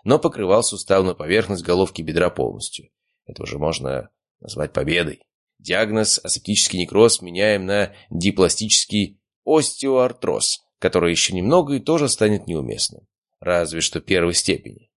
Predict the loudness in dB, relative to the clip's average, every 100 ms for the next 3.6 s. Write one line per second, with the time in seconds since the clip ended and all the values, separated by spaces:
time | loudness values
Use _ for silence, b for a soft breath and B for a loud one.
0 | _ _ b -4 0 2 0 0 -2 0
1 | 2 2 0 -2 0 2 0 0 0 0
2 | 0 -4 0 0 2 0 -2 0 0 0
3 | 0 2 2 4 0